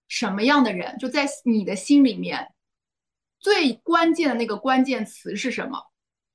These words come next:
然后我们就做了一个调研，但是我先不告诉史律答案，我想问问史律，你猜一猜，在广大用户心中，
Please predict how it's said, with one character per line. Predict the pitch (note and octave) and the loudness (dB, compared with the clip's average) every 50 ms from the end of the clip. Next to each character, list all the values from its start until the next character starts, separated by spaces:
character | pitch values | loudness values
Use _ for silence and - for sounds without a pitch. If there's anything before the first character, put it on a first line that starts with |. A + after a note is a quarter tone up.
| _ _ - | _ _ -6
然 | - F#3+ | -2 0
后 | G#3+ A3 | 0 0
我 | |
们 | G#3 F#3+ | 0 -2
就 | G#3 G#3+ | -4 -4
做 | G#3 - A#3 G#3 | -2 0 0 0
了 | F#3+ F#3+ | 0 0
一 | F#3 | 0
个 | G#3+ G#3+ | 0 0
调 | - C4 A3 G3 F#3+ | 0 0 0 0 -2
研， | F#3 F3+ E3+ F3 F#3 F#3+ G#3 - _ _ _ _ _ _ _ _ - | -4 -4 -6 -4 -6 -6 -8 -10 _ _ _ _ _ _ _ _ -2
但 | E4 E4 D#4+ | 0 0 2
是 | D4 D4+ | 2 0
我 | D#4 B3 F#3 G3 | 0 -2 -2 -2
先 | - C#4+ C#4+ C#4 | 0 2 2 2
不 | C#4 C4 | 2 2
告 | - - E4+ D#4 C#4 | 2 2 2 2 2
诉 | C#4 - A3 | 0 -4 -8
史 | - - - - F#3 F#3+ | -10 -10 -10 -8 -8 -8
律 | F3+ G3+ A3 G#3+ F3+ D3+ - _ _ _ _ _ _ _ | -6 -6 -6 -6 -6 -6 -8 _ _ _ _ _ _ _
答 | - - - E3+ F3+ | -6 -4 -2 0 2
案， | G#3 A#3+ A3 F3+ - - B3 - _ _ _ _ _ _ _ _ _ _ _ _ _ _ - | 2 2 0 -2 -4 -10 -18 -20 _ _ _ _ _ _ _ _ _ _ _ _ _ _ -8
我 | B3 C4+ | -6 -6
想 | C#4 C#4 A3 G3 G#3+ B3 | -4 -4 -4 -4 -4 -2
问 | F4+ G4 E4 | -2 0 0
问 | B3 G#3 G3+ | -2 -2 -6
史 | G3 - - - F3 | -10 -12 -12 -12 -14
律， | - F3 E3+ C3 - - _ _ _ _ _ _ _ _ _ _ _ _ _ _ _ _ _ _ | -12 -12 -12 -12 -14 -16 _ _ _ _ _ _ _ _ _ _ _ _ _ _ _ _ _ _
你 | - G#3 G3+ | -8 -8 -6
猜 | - - - - D#4+ D#4+ E4 | -8 -8 -4 0 2 4 4
一 | C4+ A3+ | 4 2
猜， | - - - - D#3 - - - _ _ _ _ _ _ _ _ _ | 0 -4 -10 -12 -10 -12 -14 -16 _ _ _ _ _ _ _ _ _
在 | - - C4 B3 A#3 A3+ G#3+ G#3 G#3 G3+ - - _ _ _ _ | -4 -2 0 0 0 -2 -4 -6 -8 -10 -14 -20 _ _ _ _
广 | - - - G3 F#3+ F#3 G3+ | -4 -2 -2 -2 -2 -2 -2
大 | - E4+ D#4+ A#3+ A#3 | 0 0 2 2 2
用 | B3+ C#4 A#3+ A3+ | 2 2 0 0
户 | A#3+ - A#3 G#3+ | -4 -8 -10 -12
心 | G#3+ - - G#3+ G#3 G3+ | -12 -10 -10 -8 -8 -6
中， | G3 G#3 G3 F#3 F#3+ G3 G#3+ | -6 -6 -6 -8 -8 -10 -12